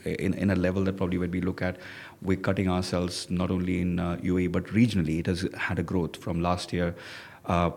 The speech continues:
my, uh, company, my, uh, my, uh, Qatar office opened up last year, and we were fortunate enough to be a part of fifa World Cup. So we did the hundred days to go, actually ninety-nine days to go.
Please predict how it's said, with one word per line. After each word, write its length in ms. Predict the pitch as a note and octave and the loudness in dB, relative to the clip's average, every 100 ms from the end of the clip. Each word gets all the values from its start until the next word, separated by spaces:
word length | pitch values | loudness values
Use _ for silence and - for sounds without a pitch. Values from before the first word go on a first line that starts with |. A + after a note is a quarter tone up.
| - - | -6 -4
my, 440 | E2+ E2+ E2+ E2+ - - - - - | 0 2 2 0 -4 -14 -20 -20 -10
uh, 320 | E2+ D#2+ D#2 | -4 -2 -2
company, 480 | D#2 F#2 F2+ F2 D#2+ | -2 0 0 0 0
my, 340 | E2+ E2+ E2 D#2+ - - - - | 0 0 0 -2 -6 -18 -16 -10
uh, 420 | D#2+ G#1 G1+ G1+ - - | -6 -4 -4 -6 -10 -12
my, 300 | G#2+ E2+ E2 - - - - - | -6 -4 -4 -6 -16 -20 -20 -10
uh, 80 | - | -6
Qatar 460 | - G2 F2 D#2 - | -2 0 2 0 -2
office 360 | E2+ - D#2 - | -4 -2 -4 0
opened 280 | G2 - E2 | 0 0 0
up 160 | D#2+ - | -2 -2
last 300 | D#2 - - | -6 -6 -8
year, 160 | D#2+ - - - - | -8 -8 -18 -20 -8
and 100 | F#2 | -2
we 100 | F#2 | 2
were 40 | F2+ | 0
fortunate 540 | - G2 - F2+ E2 | 2 0 0 -2 -2
enough 340 | D#2 D#2 - | -2 -4 -4
to 100 | - | -6
be 280 | D#2 D#2+ D#2+ | -2 0 0
a 60 | G1+ | -2
part 260 | - D2+ | -4 -4
of 80 | D#2 | -4
fifa 280 | - D#2+ D#2+ | -6 -6 -4
World 200 | D#2 D2 | -4 -4
Cup. 240 | - - | -6 -8
So 140 | - E2+ | -6 -4
we 100 | E2+ | -2
did 160 | E2+ | -2
the 80 | E2 | -2
hundred 300 | - F2+ E2+ | -2 0 0
days 140 | D#2 - | -2 -4
to 100 | D#2+ | -4
go, 180 | D#2 G2+ - - - | -4 -8 -12 -10 -4
actually 320 | - - D#2 | -2 -2 -2
ninety-nine 500 | D#2 D#2 D#2+ D#2 D#2 | 0 0 0 0 0
days 160 | D2+ - | -2 -4
to 80 | |
go. 200 | D2 E2 | -4 -4